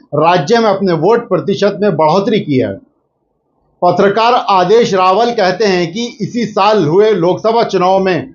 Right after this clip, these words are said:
हरियाणा में दलितों ने कांग्रेस को वोट दिया था। कांग्रेस को सोचना चाहिए था कि ऐसा क्या हुआ है कि तीन महीने में ही दलित वोट उससे दूर हो गए।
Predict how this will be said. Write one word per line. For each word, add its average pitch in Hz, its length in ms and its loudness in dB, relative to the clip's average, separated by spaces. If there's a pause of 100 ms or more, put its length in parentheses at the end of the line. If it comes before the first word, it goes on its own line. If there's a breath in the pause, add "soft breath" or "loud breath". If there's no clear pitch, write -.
(180)
हरियाणा 190 440 2
में 214 260 2
दलितों 196 380 2
ने 208 180 2
कांग्रेस 196 500 0
को 196 140 2
वोट 190 240 2
दिया 147 180 0
था। 110 260 -6 (680)
कांग्रेस 196 420 2
को 185 160 0
सोचना 226 460 0
चाहिए 165 380 2
था 190 140 0
कि 185 200 -2
ऐसा 160 240 2
क्या 220 240 -2
हुआ 160 300 2
है 175 180 2 (280 loud breath)
कि 170 80 0
तीन 214 380 0
महीने 196 340 2
में 208 140 2
ही 202 320 2 (160)
दलित 175 380 2
वोट 202 240 2
उससे 202 320 0
दूर 202 260 2
हो 156 120 2
गए। 107 180 -4